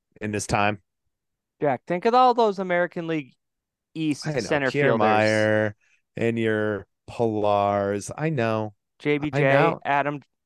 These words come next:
Speaker 2: Adam Jones.
Speaker 1: Oh,
Speaker 2: They were
Speaker 1: God.
Speaker 2: all in center field in the A L East at one point.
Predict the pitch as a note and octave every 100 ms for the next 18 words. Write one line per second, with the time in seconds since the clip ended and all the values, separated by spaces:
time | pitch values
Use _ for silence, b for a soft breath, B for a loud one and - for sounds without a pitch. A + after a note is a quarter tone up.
0 | _ C3 C#3 C#3+ C3+ C3+ C#3 D3+ - _
1 | _ _ _ D3 C3 D#3+ E3+ E3 - F3
2 | F#3 G3 F3+ F#3+ E3+ D#3+ E3+ D3 C3 C3
3 | C3 C3+ B2 A#2 - G2+ A2 G2 G2+ F#2